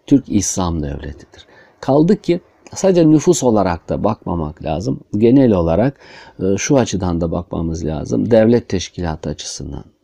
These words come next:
e, bakmamız gerekiyor aynı zamanda. Ve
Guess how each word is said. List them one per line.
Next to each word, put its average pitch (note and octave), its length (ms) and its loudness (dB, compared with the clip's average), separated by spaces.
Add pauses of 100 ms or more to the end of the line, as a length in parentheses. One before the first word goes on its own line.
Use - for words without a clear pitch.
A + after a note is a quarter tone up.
(140)
e, - 560 -18
bakmamız D#2 500 -10
gerekiyor C#2+ 480 -12
aynı D#2 280 -6
zamanda. C#2+ 560 -10 (560)
Ve A2 240 4